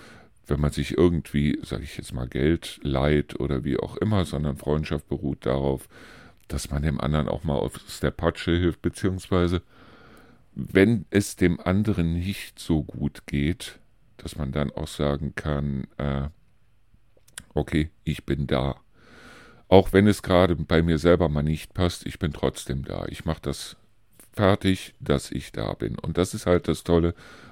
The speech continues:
bei Rio. Ich würde Rio, ich hab Rio ja geheiratet, aber Rio ist nicht nur meine Partnerin, meine Ehefrau, sondern Rio ist eben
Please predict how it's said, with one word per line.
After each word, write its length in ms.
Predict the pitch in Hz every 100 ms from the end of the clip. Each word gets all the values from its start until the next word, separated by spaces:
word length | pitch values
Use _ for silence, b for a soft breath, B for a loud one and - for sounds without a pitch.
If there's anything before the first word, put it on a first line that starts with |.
| B
bei 220 | - 73
Rio. 440 | 73 85 98 101 98
Ich 180 | - -
würde 300 | 87 87 76
Rio, 280 | 87 90 87 B B -
ich 60 |
hab 160 | 87 -
Rio 200 | 87 80
ja 140 | 71
geheiratet, 800 | 69 67 78 85 92 90 80 -
aber 240 | - 76 76
Rio 220 | 90 90
ist 260 | - 82 -
nicht 260 | 104 -
nur 160 | 92 76
meine 240 | 76 69
Partnerin, 760 | - 71 76 - 78 71 73 69
meine 280 | 67 67 67
Ehefrau, 680 | 78 78 - - 73 78 - B B B
sondern 340 | - 73 73 67
Rio 380 | 85 85 90 -
ist 240 | 78 -
eben 360 | - 78 76